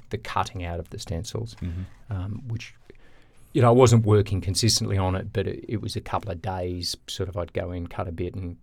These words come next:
Speaker 1: come out, you know, for a couple of days per stencil. Um, but then when you get in and, and actually spray paint it, it's minutes.
Speaker 2: Mm.
Speaker 1: Um, yeah, so it,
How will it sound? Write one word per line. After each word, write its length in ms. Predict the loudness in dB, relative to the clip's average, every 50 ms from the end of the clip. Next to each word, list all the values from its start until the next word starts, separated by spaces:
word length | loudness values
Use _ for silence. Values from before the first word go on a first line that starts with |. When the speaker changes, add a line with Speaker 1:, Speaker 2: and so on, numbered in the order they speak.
| -20 -16
Speaker 1:
come 220 | -8 -6 -6 -4 -4
out, 200 | -6 -6 -6 -8 -10 -12 -14 -18 -16
you 60 | -10
know, 100 | -10 -10
for 100 | -10 -10
a 20 | -8
couple 240 | -8 -8 -6 -6 -6
of 60 | -6
days 220 | -4 -6 -6 -6
per 180 | -6 -8 -8 -8
stencil. 420 | -6 -6 -8 -8 -8 -8 -10 -12 -12 -12 -14 -14 -14 -14 -14 -16 -16 -16 -12 -4 0
Um, 380 | 2 2 2 2 0 -2 -6 -12 -18 -20 -20 -16 -2 0
but 100 | 6 8
then 140 | 8 8
when 100 | 10 6
you 80 | 6 6
get 220 | 6 4 4 6
in 180 | 6 6 6 6
and, 300 | 4 2 0 -2 -4 -6 -4
and 140 | -2 -2 -2
actually 400 | -2 -4 -6 -6 -6 -6 -6 -10 -16 -16
spray 260 | -14 -2 0 0 0 2
paint 280 | 0 -2 -2 -2 -4
it, 100 | -6 -6
it's 260 | -8 -8 -8 -10 -12 -12 -14 -18 -16 -16 -16 -16 -18 -20 -18 -18 -14 -4 2
minutes. 440 | 2 2 2 2 -2 -6 -8 -8 -8 -14 -20 -12 -6 -2
Speaker 2:
Mm. 80 | 0
Speaker 1:
Um, 280 | 0 0 -2 -4 -8 -10 -12 -2
yeah, 220 | 0 0 0 0 -4
so 280 | -6 -4 -2 -2 -2 -4 -6 -10 -16 -18 -20 -20 -20 -20 -20 -18 -10
it, 160 | -6 -6 -6